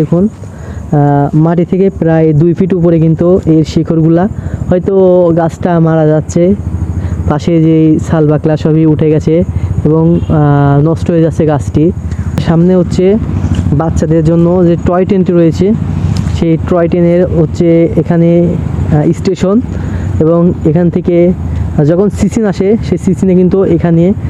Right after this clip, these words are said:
উম, বাচ্চাদের এখানে রাইড করাইতে পারবেন, যদি বাচ্চার সাথে করে এখানে ঘুরতে আসেন। এবং আরেকজন মনে করেন কাপল হিসেবে ঘুরতে আসলে অবশ্যই টয় ট্রেনে উঠতে পারবেন। তো চলুন একটু ভিতরে গিয়ে দেখানোর চেষ্টা করি, আহ, জায়গাটি কেমন।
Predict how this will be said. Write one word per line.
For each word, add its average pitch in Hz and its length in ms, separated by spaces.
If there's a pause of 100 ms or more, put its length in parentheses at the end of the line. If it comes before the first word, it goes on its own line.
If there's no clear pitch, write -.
(400)
উম, 147 140 (100)
বাচ্চাদের 170 420
এখানে 175 260
রাইড 165 200
করাইতে 156 280
পারবেন, 151 240 (460)
যদি 156 240
বাচ্চার 151 280
সাথে 151 220
করে 156 200
এখানে 151 180 (100)
ঘুরতে 151 260
আসেন। 151 200 (560)
এবং 147 220 (1040)
আরেকজন 156 460 (100)
মনে 147 160
করেন 160 160 (100)
কাপল 160 280
হিসেবে 160 240
ঘুরতে 156 220
আসলে 170 240
অবশ্যই 165 320 (300)
টয় 165 160
ট্রেনে 170 200
উঠতে 147 200
পারবেন। 151 240 (420)
তো 180 60 (120)
চলুন 190 200 (100)
একটু 185 220
ভিতরে 180 280
গিয়ে 170 200
দেখানোর 165 300
চেষ্টা 180 280
করি, 165 220
আহ, 139 800
জায়গাটি 165 360
কেমন। 147 260